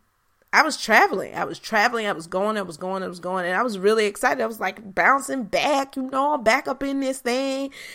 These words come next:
Pulmonary embolism didn't get me. But <laughs> it's like, it, when it caught up, it caught up with me. Like, you're gonna give your body time to recover,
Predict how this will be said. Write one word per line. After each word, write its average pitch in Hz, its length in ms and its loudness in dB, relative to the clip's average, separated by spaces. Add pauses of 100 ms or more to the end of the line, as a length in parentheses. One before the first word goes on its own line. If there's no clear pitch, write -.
(200)
Pulmonary 269 460 0
embolism 277 420 -2
didn't 262 220 -2
get 226 340 0
me. 285 500 -2 (440)
But 233 760 8 (200)
<laughs> - 240 -20
it's 262 1300 4
like, 208 600 4 (520)
it, 220 200 10
when 208 140 6
it 190 100 -2
caught 277 240 12
up, 277 340 4
it 185 240 -2
caught - 460 6
up - 240 6
with 175 160 -2
me. 151 220 -8
Like, 143 220 -6
you're 202 320 -4
gonna 269 220 0
give 214 180 -4
your 202 140 0
body 156 260 0
time 160 280 -2
to 170 100 -10
recover, 254 640 2